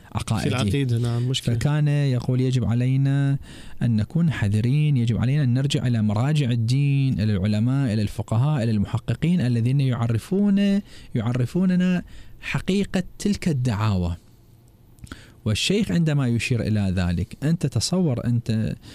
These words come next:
Speaker 1: يعني الأخوة الأفاضل لو يطلعوا على كتاب الغيبة للشيخ الطوسي،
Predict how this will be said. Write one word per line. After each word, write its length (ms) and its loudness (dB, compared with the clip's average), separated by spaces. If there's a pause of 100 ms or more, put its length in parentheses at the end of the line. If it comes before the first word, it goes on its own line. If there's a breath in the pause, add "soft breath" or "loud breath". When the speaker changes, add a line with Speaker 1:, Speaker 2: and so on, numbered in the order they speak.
(400 loud breath)
Speaker 1:
يعني 180 0
الأخوة 320 -2
الأفاضل 560 0
لو 140 0
يطلعوا 460 0
على 240 0
كتاب 400 -2
الغيبة 480 2
للشيخ 420 0
الطوسي، 520 -2